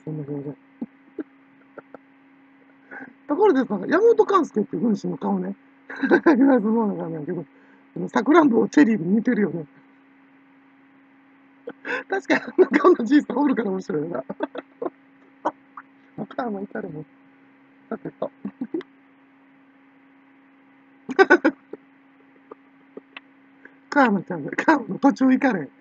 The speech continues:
<laughs> 途中道行かれんかった、カーマ行かれんの。<laughs> なんか、わかる？これ、数学やろ。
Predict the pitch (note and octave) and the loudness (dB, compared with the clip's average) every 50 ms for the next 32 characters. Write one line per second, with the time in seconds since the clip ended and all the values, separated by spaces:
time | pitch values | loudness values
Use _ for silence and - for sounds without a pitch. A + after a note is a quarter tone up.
0 | _ _ - - G#3+ G#3+ - - _ - - - F4+ G#3 - - - - - - | _ _ -12 -10 -10 -10 -10 -12 _ -4 2 2 2 2 0 2 4 4 4 4
1 | F#4 F4+ E4+ F4+ F4 - - D4 - E4 D#4 C4+ A#3 F#3+ F#3+ - - - A#3+ A#3 | 4 4 6 6 6 6 2 0 0 2 2 2 2 0 -2 -6 -6 -6 -6 -6
2 | F#3 F3 F#3+ - G3+ F3+ D#3+ C#3 - - - _ _ _ - - - - - - | -4 -6 -6 -6 -6 -6 -6 -8 -10 -14 -18 _ _ _ -18 -18 -18 -18 -18 2
3 | - - C#4 - D#4+ A#3 - - - - A3+ - - C4 - - C#4+ C4 A3+ - | 4 4 6 6 6 6 6 4 2 -2 -6 -6 -6 -6 -4 -2 -2 -2 -2 -6
4 | - - - - _ _ - - A#3 - A#3+ C4 C4+ D#4 F4 - A3+ A3+ G#3+ G#3 | -10 -16 -18 -20 _ _ -4 -2 0 0 2 2 2 2 0 -2 -2 -2 -2 -2
5 | G3+ A3 G3 F3+ - - A#3 G3+ F#3+ D#3 - C#3+ F3+ | -2 -2 -4 -6 -4 -2 -2 -2 -2 -4 -8 -10 -12